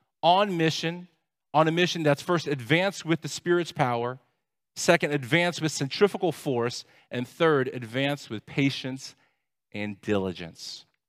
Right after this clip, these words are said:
All right, so the first thing we see in our text is that the church,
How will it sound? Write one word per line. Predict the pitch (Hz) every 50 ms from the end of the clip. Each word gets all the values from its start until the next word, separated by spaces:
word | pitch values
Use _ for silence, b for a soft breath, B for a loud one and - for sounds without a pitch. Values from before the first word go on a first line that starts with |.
| _ _ _ _ _ _ _ _ _ _ _ _ -
All | - 123
right, | 127 -
so | 143 131
the | 131
first | - 220 226 208 -
thing | - 202 175
we | 170 175 160
see | - - 160 151 127 120 123 b b b b b b b
in | - 170 180 180
our | 175 165 160
text | - - - 107 98 98 - - - - - _ _ _ _ _ _ _ _ _ _ _ _ _ -
is | 131 143 139 117
that | 127 151 143 123 127
the | 143 147
church, | 143 - - 185 147 113 - - - - - - - - _